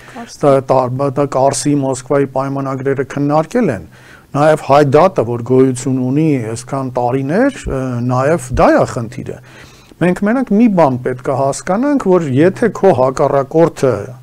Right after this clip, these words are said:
Speaker 2: ավելի ճիշտ թշնամին, ինչ-ինչ հարցերում անընդհատ փորձում է քեզ ուղղորդի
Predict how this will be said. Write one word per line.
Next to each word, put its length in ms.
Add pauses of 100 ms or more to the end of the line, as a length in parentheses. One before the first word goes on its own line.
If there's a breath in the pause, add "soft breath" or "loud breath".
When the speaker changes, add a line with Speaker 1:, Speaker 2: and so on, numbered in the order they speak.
(460)
Speaker 2:
ավելի 280
ճիշտ 260
թշնամին, 720 (840 loud breath)
ինչ-ինչ 520
հարցերում 840 (120)
անընդհատ 500
փորձում 600
է 120
քեզ 340
ուղղորդի 640